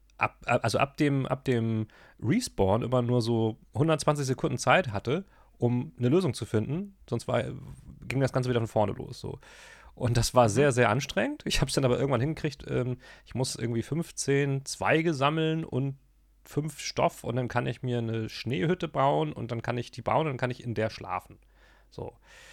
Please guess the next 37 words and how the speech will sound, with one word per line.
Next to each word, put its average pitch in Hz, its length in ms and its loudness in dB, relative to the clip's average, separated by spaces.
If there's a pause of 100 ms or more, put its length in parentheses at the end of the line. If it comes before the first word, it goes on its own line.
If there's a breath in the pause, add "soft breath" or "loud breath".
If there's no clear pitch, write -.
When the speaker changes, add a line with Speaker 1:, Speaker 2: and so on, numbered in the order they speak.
(280 loud breath)
Speaker 1:
Ähm, 107 420 4
Speaker 2:
Mhm. 180 200 -8 (760)
Speaker 1:
das - 180 -2
war 139 160 4
auf 147 140 2
jeden 165 120 -2
Fall 127 440 0 (600)
ein, 113 520 -2 (480)
wie 110 60 -8
soll 117 80 -4
man 113 100 -2
sagen, 120 200 4
so 101 80 0
ein 104 80 0
Roadblock, 196 720 0
aber 117 180 2
danach, 113 540 4 (540)
als 120 140 -6
ich - 40 -12
das 131 140 -6
dann 104 200 -6
gelernt 104 440 0
hatte, 139 300 -4 (280 loud breath)
ging's 113 260 -2
eigentlich 113 380 -4
relativ 107 340 -6
easy. 127 440 -4 (640 loud breath)
Ähm, 110 180 2
es - 120 -4
hat 113 120 -2
trotzdem - 520 0
noch 135 100 0
so - 120 -4
ein 120 60 -4
paar 120 160 0
Punkte, 127 380 -4
die, 107 440 -4